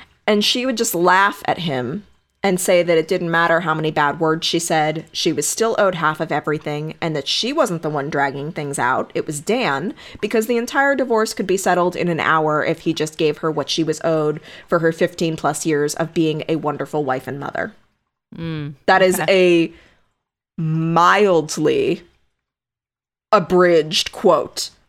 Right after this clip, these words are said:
Speaker 1: of sh-
Speaker 2: Okay.
Speaker 1: like, all of this is pieced together shit she actually said to her eleven-year-old son.
Speaker 2: Yeah.
Speaker 1: Um, I also do think that it's, it's fair to note here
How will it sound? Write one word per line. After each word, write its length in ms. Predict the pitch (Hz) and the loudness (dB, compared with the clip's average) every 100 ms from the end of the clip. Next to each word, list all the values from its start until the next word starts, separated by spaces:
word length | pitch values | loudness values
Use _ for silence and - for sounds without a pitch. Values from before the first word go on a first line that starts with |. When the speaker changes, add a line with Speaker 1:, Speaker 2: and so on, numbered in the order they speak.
| _ - | _ 2
Speaker 1:
of 220 | 196 160 | 2 2
sh- 100 | - | -2
Speaker 2:
Okay. 120 | - | 2
Speaker 1:
like, 280 | 196 185 - - | 4 4 2 6
all 200 | 220 240 | 8 8
of 120 | 226 | 8
this 160 | 240 233 | 4 4
is 120 | 185 | 0
pieced 340 | - 226 - | 0 -2 0
together 460 | 208 180 170 165 - - - - | 2 4 4 2 -2 -10 -20 -6
shit 340 | 170 - 202 | -2 0 0
she 220 | - - - | 0 0 2
actually 500 | 170 165 - 175 160 | 2 0 -2 -2 0
said 320 | - 147 147 | 0 -2 -4
to 120 | - | -6
her 180 | 147 135 | -2 0
eleven-year-old 600 | 139 127 131 120 120 - | 0 -2 -4 -4 -4 -4
son. 280 | - - - _ _ _ - | -6 -6 -8 _ _ _ -2
Speaker 2:
Yeah. 240 | 175 143 - _ _ _ _ _ _ - | -2 -2 -8 _ _ _ _ _ _ -2
Speaker 1:
Um, 240 | 180 165 | 0 2
I 120 | 143 170 | 4 4
also 420 | 185 254 240 208 | 4 4 2 2
do 340 | 196 - 180 | -4 -2 -2
think 260 | 190 220 240 | 0 -2 0
that 120 | 220 | 2
it's, 340 | 170 - - - | 2 0 -6 -2
it's 240 | 180 175 | -2 -2
fair 280 | - 175 156 | 0 0 0
to 120 | - | -2
note 280 | 156 151 - | -4 -2 -2
here 420 | - 196 208 269 | 0 0 0 -4